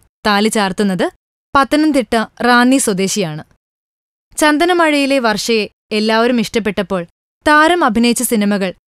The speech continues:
ജൂബിലി, കബഡി കബഡി, കപ്പൽ മുതലാളി, നന്തുണി, റോമൻസ്, കോളിംഗ് ബെൽ, ടെസ്റ്റ് പേപ്പർ, എന്റെ സത്യാന്വേഷണ പരീക്ഷണങ്ങൾ. ഇതിൽ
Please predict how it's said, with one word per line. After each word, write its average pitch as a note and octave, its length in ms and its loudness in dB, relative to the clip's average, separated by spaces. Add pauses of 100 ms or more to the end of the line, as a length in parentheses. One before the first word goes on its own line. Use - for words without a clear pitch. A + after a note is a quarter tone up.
(260)
ജൂബിലി, G#3 600 -2 (200)
കബഡി B3 400 0
കബഡി, F#3 360 -4 (360)
കപ്പൽ A#3+ 320 -2
മുതലാളി, F#3+ 560 -2 (300)
നന്തുണി, A3+ 600 0 (320)
റോമൻസ്, G#3+ 580 -2 (280)
കോളിംഗ് C#4 420 4
ബെൽ, F#3+ 220 -4 (360)
ടെസ്റ്റ് - 260 -2
പേപ്പർ, G3+ 320 -2 (420)
എന്റെ D4+ 240 2
സത്യാന്വേഷണ A#3+ 640 0
പരീക്ഷണങ്ങൾ. F#3 720 -4 (600)
ഇതിൽ D#4 280 -2